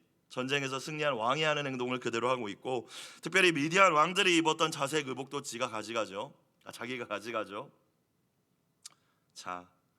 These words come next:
백성들에게 받은 엄청난 양의 금고리로 기드온이 무엇을 했을까요? 이십칠 절, "기드온이 그 금으로 에봇 하나를 만들어 자기의 성읍 오브라에 두었더니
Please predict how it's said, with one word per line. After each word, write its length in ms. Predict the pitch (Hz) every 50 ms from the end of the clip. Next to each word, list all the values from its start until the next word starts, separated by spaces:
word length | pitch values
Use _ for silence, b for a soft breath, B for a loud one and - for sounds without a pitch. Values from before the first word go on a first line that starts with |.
| _ B B B B B B B B B B B B B B
백성들에게 640 | - 139 143 - 180 175 180 180 180 175 165 170 165
받은 240 | 160 156 156 156
엄청난 580 | 135 135 151 175 175 - 214 196 190 190 185 180
양의 280 | 170 160 160 160 156 156
금고리로 680 | 156 135 135 131 139 139 135 131 127 127 127 127 120 117
기드온이 420 | - 127 123 123 123 123 123 117
무엇을 340 | 113 113 120 120 - 123 110
했을까요? 440 | 110 107 - 107 107 104 101 101 101
이십칠 440 | 113 113 - - - - 123 107
절, 260 | - 113 123 147 165 165 B B B B B B
"기드온이 460 | - 165 165 170 175 175 170 170 165
그 140 | 170 165 156
금으로 400 | 160 160 151 147 147 143 151 143
에봇 340 | 117 135 139 147 165 165 165
하나를 240 | 165 151 151 147 143
만들어 340 | 139 135 131 131 127 131 131
자기의 540 | - - - 127 135 131 156 175 180 185 180
성읍 380 | - 160 147 143 151 143 147 -
오브라에 440 | 135 135 131 135 139 139 135 131
두었더니 580 | 117 120 117 113 - 113 110 117 143 170 196 180